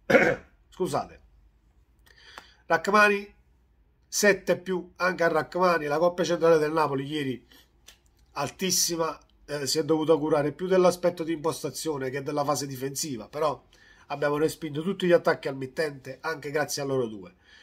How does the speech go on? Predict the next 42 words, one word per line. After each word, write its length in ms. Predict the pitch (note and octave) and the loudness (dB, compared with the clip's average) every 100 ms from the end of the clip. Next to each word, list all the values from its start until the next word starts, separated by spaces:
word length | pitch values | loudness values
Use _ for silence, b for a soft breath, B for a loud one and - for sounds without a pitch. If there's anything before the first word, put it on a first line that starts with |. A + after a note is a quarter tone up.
| B B B B B B _ | B B B B B B _
Sette 420 | - G#3+ G3+ G#3 | 0 4 4 4
lo 80 | F#3 | 4
diamo 220 | F3+ F3+ | 6 6
anche 180 | F#3+ F3+ | 6 4
ad 80 | F#3 | 4
Olivera, 540 | F3 F3 G3 G3+ F#3 | 4 4 2 2 2
una 200 | E3 D3+ | 0 -6
buona 300 | D3 F3+ F#3 | -4 -2 0
partita 680 | E3 C3+ - F3+ F3+ F3 F3 _ | 0 -2 -6 -4 -2 -2 -4 _
di 220 | - C3 | -14 -8
spinta, 540 | C#3+ - F#3+ F3+ C#3+ D#3+ | -8 -6 -6 -6 -6 -6
di 140 | C#3+ | -6
qualità, 580 | C#3 C#3 D#3 F3+ E3 - _ _ _ _ _ _ b b b _ | -4 -2 0 0 -2 -6 _ _ _ _ _ _ b b b _
anche 360 | E3 D#3+ E3+ | -4 -2 -2
se 360 | E3 E3 E3 D#3 _ | 0 0 -2 -4 _
sulla 280 | - E3 D#3+ | -4 0 0
sinistra 460 | D#3 D#3+ D3 - | 0 -4 -4 -4
abbiamo 260 | C#3 C#3 C#3 | -4 -4 -4
spinto 420 | - D3 B2+ B2+ | -8 -12 -12 -8
molto 380 | C#3 E3+ - D3 | -6 -6 -6 -6
poco, 520 | C3+ B2+ A#2 A#2+ - _ _ _ - | -2 -4 -4 -8 -10 _ _ _ -14
eh, 160 | B2 | -10
rispetto 480 | C3 B2+ D#3 D3 C#3+ | -8 -6 -4 -4 -4
alle 120 | D3 | 0
altre 260 | D3 D3 C3+ | 0 -2 -4
partite, 420 | C3 - C#3+ B2+ | -4 -6 -4 -4
perché 220 | B2 C#3 | -4 -6
abbiamo 240 | C3+ C3+ C#3 | -4 -2 0
visto 280 | E3+ - | -2 0
che 100 | E3 | 2
era 120 | D3+ D3 | 2 0
tutto 320 | D3+ D3+ C3+ | -4 -6 -8
chiuso 520 | C3+ C3+ C3 A#2 - _ - | -8 -8 -8 -10 -12 _ -12
e 80 | |
i 40 | C3 | -8
pericoli 400 | C3 D#3+ D#3+ D3 | -4 0 0 0
sono 180 | B2+ B2+ | -2 -2
arrivati 320 | B2+ C3 A#2+ | 0 -2 -2
dalla 220 | A#2+ A#2+ | -6 -4
fascia 300 | C#3+ C3 C3 | -4 -6 -8
di 80 | C3 | -8
Lozano. 400 | A#2+ G#2 F2 | -8 -10 -14